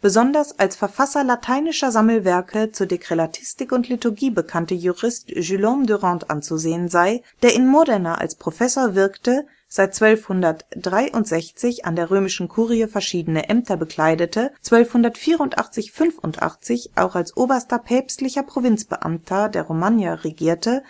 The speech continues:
und zwölfhundertsechsundneunzig als Bischof von Mende in Rom verstarb. Hingegen schließt Domenico de Robertis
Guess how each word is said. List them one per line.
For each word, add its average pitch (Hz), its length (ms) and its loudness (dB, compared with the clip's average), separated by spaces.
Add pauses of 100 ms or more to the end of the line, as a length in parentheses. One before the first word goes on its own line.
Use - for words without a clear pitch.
und 240 140 2
zwölfhundertsechsundneunzig 196 1400 0
als 240 160 -2
Bischof 277 400 -4
von 277 180 2
Mende 170 320 2
in 214 260 0
Rom 165 300 0
verstarb. 165 640 -4 (760)
Hingegen 277 540 4
schließt 226 580 2
Domenico 240 540 4
de 190 140 0
Robertis 196 760 -2